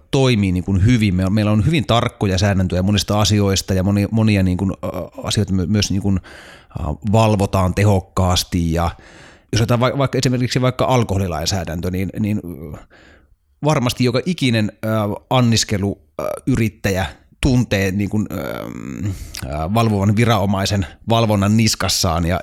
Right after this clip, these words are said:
kiinnittää siihen huomiota, että, että, että, että, tota, eivät, eivät jäisi kiinni mistään rikkeistä ja, ja tekisivät asiat mahdollisimman hyvin, että toiminta voisi jatkua. Mutta näiden ka-, kaivosten kanssa,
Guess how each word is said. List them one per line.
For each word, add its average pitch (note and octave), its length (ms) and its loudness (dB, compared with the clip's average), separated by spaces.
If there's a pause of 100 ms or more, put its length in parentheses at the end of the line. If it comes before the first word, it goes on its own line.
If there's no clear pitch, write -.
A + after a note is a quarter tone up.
(100)
kiinnittää C#3+ 440 0
siihen F#3+ 220 2
huomiota, G2+ 540 2
että, G2+ 220 -4
että, - 240 -6
että, - 260 -8
että, A2 240 -2
tota, G#2 160 2
eivät, A2 220 0
eivät A#2+ 260 2
jäisi A2 200 2
kiinni G#2 300 2
mistään F#2+ 400 0
rikkeistä F#2 440 -2
ja, F#2 100 -2
ja E2 120 -4
tekisivät F#2+ 400 -2
asiat G2 200 2
mahdollisimman F#2+ 380 2
hyvin, G2 180 4
että F#2 120 0
toiminta A2+ 320 0
voisi B2+ 200 -2
jatkua. - 440 -4 (720)
Mutta A#2+ 220 0
näiden B2 160 0
ka-, - 120 -2 (100)
kaivosten D3 540 2
kanssa, A2 360 0